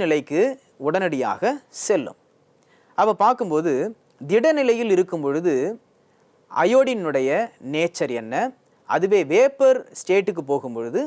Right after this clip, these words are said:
அதனுடைய நேச்சர் என்ன அப்படி நம்ம பார்க்க போகிறோம். திட நிலையில இருக்கும் பொழுதும் சரிதான், அல்லது வாயு நிலையில இருக்கும் பொழுதும் சரிதான், அயோடினானது அயானிக் ஃபார்ம்ல இருக்க போறதில்ல, அட்டாமிக் ஃபார்ம்லயும் இருக்க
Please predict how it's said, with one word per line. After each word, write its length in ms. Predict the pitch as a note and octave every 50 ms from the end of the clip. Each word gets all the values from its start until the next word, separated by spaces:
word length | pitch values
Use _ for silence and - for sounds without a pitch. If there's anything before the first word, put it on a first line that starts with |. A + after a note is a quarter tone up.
| - - -
அதனுடைய 300 | C#3+ C#3 C#3+ C#3 B2+ A#2+ A#2 B2
நேச்சர் 320 | D3+ E3 - - D#3+ C3 A#2+ A2
என்ன 120 | A2+ A#2+ A#2+ A2 - -
அப்படி 180 | - C3 B2+ C#3 B2+
நம்ம 140 | B2 B2 A2+ A2 A2
பார்க்க 260 | G#2+ A2 - A#2 -
போகிறோம். 400 | A#2 A2+ A2 A#2+ C3 E3 A3 C4 C4 - _ _ _ _ _ _ _ _ _ _ _ _ _ _ _ _ _ _ _ _ _ _ -
திட 240 | C3 C#3 F#3+ G#3+ A3+ D#4 D#4 D4+
நிலையில 280 | C4+ B3 A#3 A3 G#3 F#3+
இருக்கும் 240 | F3+ D#3 E3+ E3
பொழுதும் 280 | D3+ D#3 E3+ F3+ F3 -
சரிதான், 420 | D#3 C3+ C3 A#2+ C3+ C#3 D3+ E3 F3+ F3+ - _ _ _ _ - C3+
அல்லது 300 | C#3+ D3 D3 D3 C#3+ G3+ C4 B3+ D#3+ C3
வாயு 260 | C#3+ D#3 G#3 C4 C#4 C4 A#3
நிலையில 260 | G3 F3+ D#3+ D3 D3
இருக்கும் 220 | C#3 C#3 - C#3 C3
பொழுதும் 280 | C3 B2+ C3+ D3 C3 -
சரிதான், 420 | B2 A2+ A#2 G#2+ C3 D#3 G#3 A#3+ A3 - _ _ _ _ _ _ -
அயோடினானது 840 | - A#2+ D#3 G3+ A#3 B3 B3+ A#3+ G#3+ E3 C#3+ C3 B2+ A#2+ C3 D3+ D#3+ E3+ F#3 G3 F#3+ _ _ _ _ _ _ _ _ _ _ _ _ _ _ _ _ _ _ _ _ _ -
அயானிக் 520 | - B2 D3+ E3 F#3 G3+ G#3 G#3 G3+ - -
ஃபார்ம்ல 320 | C#3+ B2 B2 B2 B2 C3+ F3 A#3 B3+ A3 _ _ - B2+ C#3
இருக்க 180 | D3 C#3 D3 B2+ -
போறதில்ல, 360 | C3+ B2+ B2 A#2+ A#2+ B2 D3+ G3+ B3+ A#3+ _ _ _ _ - - B2+
அட்டாமிக் 480 | - - - F3 F3+ F3+ F3 D#3+ -
ஃபார்ம்லயும் 560 | - C3 A2+ A#2 A#2 A2 A#2 A#2+ D#3+ G#3+ B3+ B3 - - - C#3
இருக்க 200 | C#3 C#3+ - C#3